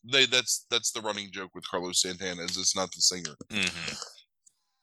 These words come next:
Speaker 1: Who's leading this group of men that's, like, basically terrorizing. It's kinda like a Seven Samurai story at that point.
Speaker 2: Okay.
Speaker 1: Actually, in hindsight, I guess this, that's more what this is a parody of,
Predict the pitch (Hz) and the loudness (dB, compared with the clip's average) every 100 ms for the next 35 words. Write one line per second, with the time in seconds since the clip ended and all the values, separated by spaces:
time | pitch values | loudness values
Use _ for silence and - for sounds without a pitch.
0 | _ _ _ _ _ - 156 95 - - | _ _ _ _ _ -4 -4 -4 -14 -20
1 | _ _ _ _ - - 131 117 135 151 | _ _ _ _ -12 0 2 6 6 6
2 | 143 127 - 120 110 104 104 98 92 98 | 4 2 2 0 2 4 2 2 2 2
3 | 92 82 104 110 - 90 - 92 87 80 | 2 -2 -2 0 2 -2 -4 -4 -4 -4
4 | 82 151 180 190 165 135 107 104 113 107 | -4 0 2 6 8 8 6 4 4 4
5 | 101 - 95 92 85 85 80 - - - | 2 0 0 -4 -4 -6 -8 -8 -2 -2
6 | 76 67 78 82 71 67 - _ - 101 | -2 -6 -4 -4 -6 -14 -14 _ -8 -6
7 | 85 82 _ _ _ _ _ - _ _ | -6 -10 _ _ _ _ _ -20 _ _
8 | _ _ _ _ _ _ _ _ - _ | _ _ _ _ _ _ _ _ -10 _
9 | _ - - _ 127 - - 202 151 131 | _ -20 -20 _ 2 6 8 6 6 6
10 | 151 - 175 135 135 - 135 - 127 127 | 6 6 8 8 8 6 6 4 4 2
11 | - 120 107 98 95 98 90 95 95 92 | 0 -2 -2 2 2 4 0 -2 -2 -4
12 | 85 | -10